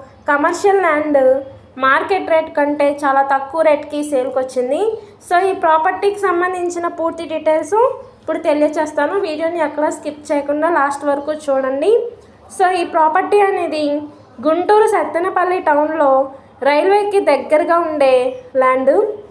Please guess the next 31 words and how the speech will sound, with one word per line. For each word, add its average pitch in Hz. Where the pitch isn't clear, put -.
ఇప్పుడు 302
మనకి 311
సేల్‌కి 285
వచ్చింది. 277
ఇది 320
మొత్తం 330
మూడు 339
వందల 359
ముప్పై 311
ఒక్క 294
గజాల 294
ల్యాండ్. 254
రోడ్డు 311
ఫేసింగ్ 392
వెడల్పు 302
ముప్పై 294
రెండు, 294
తొంభై 311
మూడు 320
లోతు 302
ఉంటుంది. 285
స్థలం 339
ముందు 427
రోడ్డు 349
నలభై 294
అడుగుల 311
రోడ్డు, 254
వెస్ట్ 294
ఫేసింగ్‌లో 381
ఉండే 302
ల్యాండ్. 254